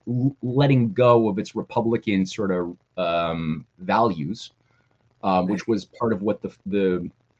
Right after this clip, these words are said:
Speaker 1: there was, like, a sort of Vietnam War decay process in the case of Rome before it
Speaker 2: Right.
Speaker 1: became a, an empire. This is important to the
Speaker 2: Mm-hmm.
Speaker 1: story of Khazaria. Um,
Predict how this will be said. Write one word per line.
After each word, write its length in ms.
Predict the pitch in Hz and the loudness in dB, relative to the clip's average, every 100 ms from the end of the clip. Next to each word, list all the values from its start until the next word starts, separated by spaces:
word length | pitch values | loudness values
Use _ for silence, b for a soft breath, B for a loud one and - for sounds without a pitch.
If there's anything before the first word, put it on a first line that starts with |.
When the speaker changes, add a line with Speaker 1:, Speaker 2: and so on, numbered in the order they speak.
| _ | _
Speaker 1:
there 100 | 135 | 2
was, 140 | 123 | 4
like, 100 | 151 | 2
a 40 | 131 | 2
sort 180 | 175 | 0
of 140 | 123 98 | 2 2
Vietnam 500 | 110 131 127 120 113 | 2 2 4 4 4
War 580 | 117 117 117 117 104 - - 98 | 2 2 4 4 0 -6 -16 -6
decay 320 | 113 - 113 | -6 -4 -6
process 560 | - 131 123 127 120 - | -2 0 0 -2 -6 -6
in 120 | 113 | -4
the 60 | 104 | -4
case 260 | 117 104 95 | -4 -4 -6
of 100 | 87 | -6
Rome 440 | 90 107 87 85 - _ _ _ | 0 2 2 -4 -8 _ _ _
before 320 | 117 - 151 | -8 0 2
it 40 | 131 | 2
Speaker 2:
Right. 20 | |
Speaker 1:
became 320 | 107 127 107 | -2 -2 -2
a, 60 | 101 | -2
an 220 | - 95 | -2 0
empire. 560 | 117 143 - 76 131 - _ | 2 0 -2 -6 -6 -8 _
This 120 | 117 | -6
is 80 | 135 | -2
important 320 | 123 180 170 | 0 2 4
to 20 | 127 | 4
the 60 | |
Speaker 2:
Mm-hmm. 60 | 120 | 2
Speaker 1:
story 180 | 135 120 | 2 2
of 60 | - | 0
Khazaria. 320 | - 90 69 - _ _ _ _ 110 | -4 -4 -4 -8 _ _ _ _ 0
Um, 500 | 107 101 101 95 | 4 4 4 0